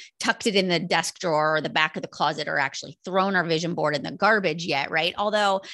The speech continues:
some of you might be close with your frustration level, but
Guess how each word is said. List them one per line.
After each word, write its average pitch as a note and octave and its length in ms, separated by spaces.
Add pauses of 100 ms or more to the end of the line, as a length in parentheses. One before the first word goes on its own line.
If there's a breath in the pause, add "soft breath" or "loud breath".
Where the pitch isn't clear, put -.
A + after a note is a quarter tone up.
(180 loud breath)
some A3+ 180
of B3+ 80
you C4 100
might G#3+ 140
be G3+ 80
close D#4 500
with G3+ 140
your F3+ 440
frustration G#3+ 640
level, D#3+ 500 (320 loud breath)
but G3 240